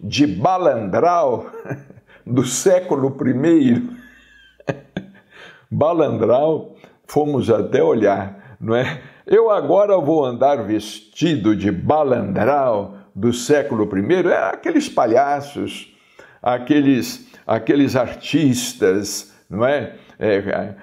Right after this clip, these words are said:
aqueles cômicos do século primeiro. Não, por causa dos livros, então era melhor não ser médium.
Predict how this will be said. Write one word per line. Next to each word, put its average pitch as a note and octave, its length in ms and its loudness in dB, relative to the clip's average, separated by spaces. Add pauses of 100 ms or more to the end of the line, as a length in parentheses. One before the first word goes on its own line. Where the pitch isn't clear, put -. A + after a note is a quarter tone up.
aqueles - 440 -2
cômicos A#2+ 880 -2
do B2+ 120 0
século D3 480 2
primeiro. B2+ 540 0 (420)
Não, B2+ 1120 0 (300)
por D#3 360 0
causa F3 440 2
dos A2 240 -2
livros, E3+ 880 0 (460)
então C#4 580 0
era A#3+ 280 2
melhor F3+ 580 2
não F4+ 140 -8
ser G4 320 -4
médium. F#3 480 -2